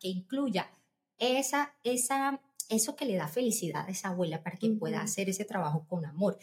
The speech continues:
Speaker 1: y que no ocurra
Speaker 2: Ujú.
Speaker 1: como, como esa diferencia de yo quiero hacer una cosa, tú me das una instrucción, pero yo termino haciendo finalmente
Speaker 2: Ujú.
Speaker 1: lo que yo quiero.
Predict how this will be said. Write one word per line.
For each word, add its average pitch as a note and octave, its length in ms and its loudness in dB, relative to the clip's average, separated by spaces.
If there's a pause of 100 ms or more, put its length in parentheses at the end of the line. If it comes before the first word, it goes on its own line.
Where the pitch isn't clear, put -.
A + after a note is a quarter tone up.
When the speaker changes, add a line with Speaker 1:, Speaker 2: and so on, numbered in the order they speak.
(360)
Speaker 1:
y B3 120 -6
que A#3 140 2
no G3+ 100 4
ocurra B3+ 600 2
Speaker 2:
Ujú. - 100 -16
Speaker 1:
como, A#3+ 320 2
como G3+ 180 -2
esa F#3 200 -2
diferencia G#3+ 800 0
de G3 360 0 (180)
yo G#3 200 2
quiero A#3+ 180 2
hacer A3+ 220 -2
una A3+ 240 2
cosa, A#3+ 420 2
tú A3+ 120 -2
me G#3 100 2
das G#3 160 0
una A3 140 6
instrucción, A3+ 520 2
pero G#3+ 160 -4
yo E3+ 160 -2
termino G3 380 0
haciendo G3 500 0
finalmente F3+ 520 0
Speaker 2:
Ujú. A3 80 4
Speaker 1:
lo A3 80 2
que F3 100 -10
yo G3 160 -12
quiero. C#4+ 400 -2